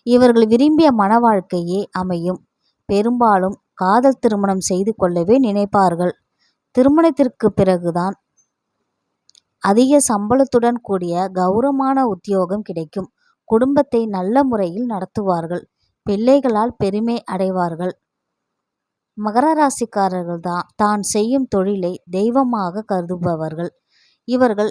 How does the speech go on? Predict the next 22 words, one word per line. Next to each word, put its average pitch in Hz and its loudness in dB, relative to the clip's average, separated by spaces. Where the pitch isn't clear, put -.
எந்த 220 -2
ஒரு 294 0
துறையில் 226 -2
ஈடுபட்டாலும் 185 -6
நல்ல 190 -4
பெயரும் 202 -4
புகழும் 175 -6
பெற்று 175 -8
வெற்றி 185 -6
மேல் 233 -2
வெற்றி 175 -6
பெறுவார்கள். 160 -6
பெரும்பாலும் 269 2
இவர்கள் 196 -4
தொழில்கள் 262 0
மூலம் 180 -6
நிறைய 233 -2
நபர்களுக்கு 190 -4
வேலை 202 -2
கொடுக்கும் 185 -8
அந்தஸ்தில்தான் 185 -8
இருப்பார்கள். 175 -6